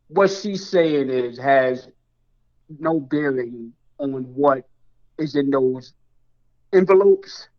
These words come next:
what's in those paper bags, what's in those bank accounts every month.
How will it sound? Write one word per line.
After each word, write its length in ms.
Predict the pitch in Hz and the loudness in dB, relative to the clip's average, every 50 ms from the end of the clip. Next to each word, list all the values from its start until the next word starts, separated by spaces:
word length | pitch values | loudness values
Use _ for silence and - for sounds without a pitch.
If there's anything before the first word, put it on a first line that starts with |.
| _ _ _ _ _ _ _ _ _ _ _ | _ _ _ _ _ _ _ _ _ _ _
what's 240 | 127 131 139 - 160 | -10 -10 -10 -8 -6
in 100 | 147 139 | -6 -6
those 180 | 135 135 - | -6 -6 -10
paper 280 | - - 185 185 - 160 | -2 -2 -2 -2 -2 -2
bags, 640 | 139 156 160 160 160 156 156 - - - - - _ _ _ _ _ _ _ _ _ _ _ _ _ - | 2 2 2 2 2 -2 -4 -6 -10 -20 -20 -20 _ _ _ _ _ _ _ _ _ _ _ _ _ -6
what's 240 | 139 147 143 147 - | -4 -4 -4 -4 -6
in 160 | 151 139 135 | -6 -6 -4
those 420 | 135 131 127 123 123 120 120 - | -4 -2 -4 -4 -6 -8 -12 -16
bank 280 | - - 151 160 156 151 | -4 -4 -4 -4 -4 -8
accounts 400 | 143 - 165 147 135 131 135 151 | -8 -2 -2 -2 -2 -2 -8 -10
every 140 | 139 131 123 | -8 -8 -8
month. 220 | 120 110 101 _ | -10 -12 -14 _